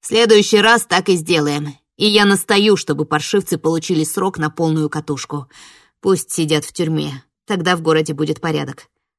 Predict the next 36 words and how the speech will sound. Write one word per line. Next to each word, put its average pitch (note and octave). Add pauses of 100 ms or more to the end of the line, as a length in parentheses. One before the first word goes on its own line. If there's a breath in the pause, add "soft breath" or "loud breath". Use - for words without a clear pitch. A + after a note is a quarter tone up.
(120)
У G3
нас G#3+
же G3+
не G3+
средневековье, F#3+
правильно?» D#3 (1400)
На A3
этом A3+
совет G3+
кланов G#3
закончился. E3+ (480)
Михаил G#3+
и G3+
Кобзарь G3+
ушёл F#3+
первым, G3 (400 loud breath)
прихватив F3+
с -
собой F3
опустевший D#3+
термос. D3+ (520)
А G3
Марьян G3+
взял F#3
меня F3
за F#3+
руку D#3+ (500 soft breath)
и -
сказал G3+
Матвею, G3+
что G3+
сам G#3
отвезёт E3
нас D#3+
обоих D#3
домой. D3+